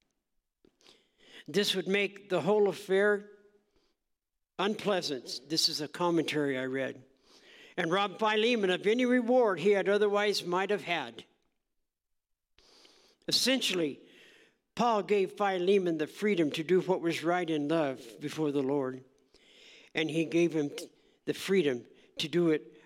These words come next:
on his own choice and not from Paul's compulsion. Choice.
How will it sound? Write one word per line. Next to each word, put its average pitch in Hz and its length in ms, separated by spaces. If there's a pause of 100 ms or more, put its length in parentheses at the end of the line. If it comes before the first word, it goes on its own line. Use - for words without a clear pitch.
on 147 220
his 147 220
own 147 160
choice 135 520 (240)
and 131 140
not 139 220 (180)
from 123 220
Paul's 120 440 (200)
compulsion. 120 540 (2250)
Choice. - 600